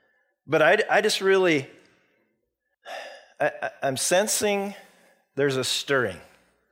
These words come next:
There's a stirring. There's something happening. And when I'm talking to key officials in our city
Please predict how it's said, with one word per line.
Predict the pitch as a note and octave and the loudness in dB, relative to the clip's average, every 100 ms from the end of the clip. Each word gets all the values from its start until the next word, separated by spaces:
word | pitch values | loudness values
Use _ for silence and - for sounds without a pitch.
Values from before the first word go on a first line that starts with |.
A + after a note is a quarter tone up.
| _ - - | _ -12 -4
There's | C3 | -4
a | A#2+ | -4
stirring. | - D#3 C#3+ | -4 -2 0
There's | A#2+ A2 | -2 -4
something | - F3 G3+ G3+ F3+ | -2 -2 -2 -4 -6
happening. | D3 D3 D3 C3+ A#2+ | -4 -2 -2 -4 -6
And | A#2+ B2+ | -2 0
when | D3+ | 0
I'm | G#3+ | 0
talking | A3 F3+ F3 F3 C#3 B2+ | -2 0 0 -2 -8 -6
to | C#3 B2 B2 - - _ _ _ _ _ _ _ _ _ _ _ _ _ G#4+ G4 - | -4 -2 -2 -6 -20 _ _ _ _ _ _ _ _ _ _ _ _ _ -20 -20 -18
key | - F#3+ G#3 | -6 -2 0
officials | G3 D#3+ D#3+ D3 B2+ | 0 0 -2 -2 -2
in | C3 | 0
our | A#2+ | 0
city | A2 - A2 G2 | -2 -2 -4 -4